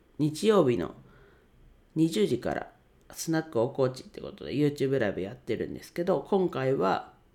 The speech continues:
少人数で大河内さんとお話ができるっていう、Zoomでお話ができる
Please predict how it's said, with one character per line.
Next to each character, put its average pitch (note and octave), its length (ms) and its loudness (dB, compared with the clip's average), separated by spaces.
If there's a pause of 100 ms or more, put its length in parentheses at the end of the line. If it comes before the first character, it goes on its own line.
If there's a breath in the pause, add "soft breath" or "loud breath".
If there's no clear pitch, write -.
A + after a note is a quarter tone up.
少 F#3+ 260 2
人 F3+ 260 2
数 F#2+ 240 -4
で C3 300 -2 (760 soft breath)
大 C3 120 -4
河 A#2+ 180 -2
内 B2 100 -12
さ A2 100 -12
ん F#2 80 -12
と - 260 -16 (400)
お - 80 -6
話 B2 360 -4
が E2+ 100 -6
で F#2 140 -8
き - 120 -10
る - 180 -12 (840)
っ - 60 -20
て - 100 -10
い C#2 160 -6
う、 D#2 60 -8
Zoom A#2+ 340 -2
で G2 300 -4
お - 40 -14
話 A2+ 300 -12
が G#2+ 100 -10
で A#2 140 -10
き E3+ 140 -2
る - 260 0